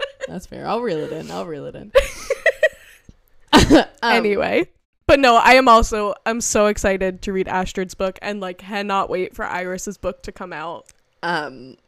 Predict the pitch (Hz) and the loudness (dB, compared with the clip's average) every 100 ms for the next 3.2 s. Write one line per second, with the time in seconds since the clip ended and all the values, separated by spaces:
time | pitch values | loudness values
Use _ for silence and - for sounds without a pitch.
0 | _ 175 160 117 101 - - _ 185 180 | _ -14 -12 -10 -12 -16 -20 _ -12 -10
1 | 143 - - - - 196 _ _ _ - | -10 -10 -16 -18 -20 -20 _ _ _ -14
2 | 165 - - - - - - - 240 233 | -12 -12 -14 -16 -20 -20 -20 -2 0 2
3 | 190 - | -2 -12